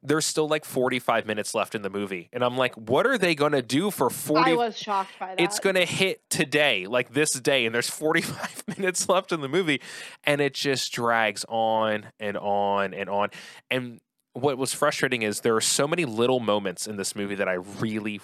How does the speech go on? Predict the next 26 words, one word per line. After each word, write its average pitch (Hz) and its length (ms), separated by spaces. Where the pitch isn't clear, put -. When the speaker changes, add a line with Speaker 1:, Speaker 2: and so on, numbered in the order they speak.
Speaker 1:
really 98 320
liked. 87 480
Little 131 400
moments. 101 480
Everything 175 340
with 131 140
Jonah 107 240
Hill, 101 300
everything 127 340
with 117 120
Meryl 101 160
Streep 101 240
I 95 60
really 95 240
liked. 95 340
But 143 200
there's 139 200
so 160 480
many 139 340
things 135 600
that 107 200
just - 400
didn't 131 720
connect 120 560
with 120 100
me. 113 140